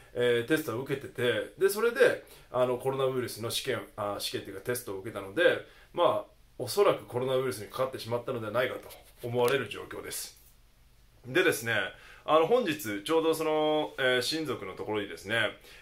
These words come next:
あの、食料の買い出しに行ってですね、で、食料を、えー、その親族の家の玄関の前に置いてですね、帰ってきました。なので、まあ、それぐらいですね、コロナウイルスが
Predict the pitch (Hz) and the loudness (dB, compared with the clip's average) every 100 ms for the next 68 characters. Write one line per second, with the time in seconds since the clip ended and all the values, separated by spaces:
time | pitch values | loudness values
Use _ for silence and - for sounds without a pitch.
0 | - 120 113 110 104 104 104 135 170 135 | -4 -2 0 2 2 2 0 0 2 2
1 | 101 - 123 123 127 110 101 185 160 - | 2 2 4 4 0 -8 -2 0 0 -4
2 | 90 95 87 - - - - 127 135 190 | -6 -4 -6 -12 -20 -18 -4 -4 -2 0
3 | 165 107 82 80 - - 104 101 95 92 | 2 2 0 -10 -14 -4 0 2 0 -4
4 | 104 98 95 135 117 101 92 107 98 135 | -6 -2 -2 -2 -4 -4 -4 -4 -2 0
5 | 196 196 120 101 127 160 107 110 143 196 | 0 0 -4 -2 2 2 0 -4 -2 -2
6 | 120 98 92 - 107 - - - - - | -4 -6 -8 -4 -6 -6 -16 -10 -10 -10
7 | - _ - - - - - - 196 196 | -16 _ -20 -20 -20 -20 -20 2 6 6
8 | 170 170 160 - 226 240 240 233 196 110 | 8 8 8 6 4 8 8 8 4 -2
9 | 110 127 151 180 175 185 165 135 101 98 | -6 -2 0 2 4 4 4 0 -6 4
10 | 123 110 - | 6 6 0